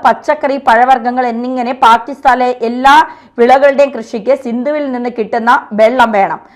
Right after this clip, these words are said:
പാകിസ്ഥാന്റെ ജലസേചനത്തിന് ആ-, ജലസേചന ആവശ്യത്തിൽ തൊണ്ണൂറ് ശതമാനവും നിറവേറ്റുന്നത് ഈ വെള്ളമാണ്. ഇതിനായി അവർ ആശ്രയിക്കുന്നത് സിന്ധു, ചലം, ചെനാബ് നദികളെയും അവയോട് ചേർന്നുള്ള ചെറുനദികളെയുമാണ്.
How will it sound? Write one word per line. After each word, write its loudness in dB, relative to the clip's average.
പാകിസ്ഥാന്റെ 2
ജലസേചനത്തിന് 0
ആ-, 2
ജലസേചന 0
ആവശ്യത്തിൽ 0
തൊണ്ണൂറ് -2
ശതമാനവും 0
നിറവേറ്റുന്നത് -2
ഈ -4
വെള്ളമാണ്. 0
ഇതിനായി 0
അവർ 0
ആശ്രയിക്കുന്നത് 0
സിന്ധു, -4
ചലം, 0
ചെനാബ് 0
നദികളെയും -2
അവയോട് 2
ചേർന്നുള്ള -2
ചെറുനദികളെയുമാണ്. -2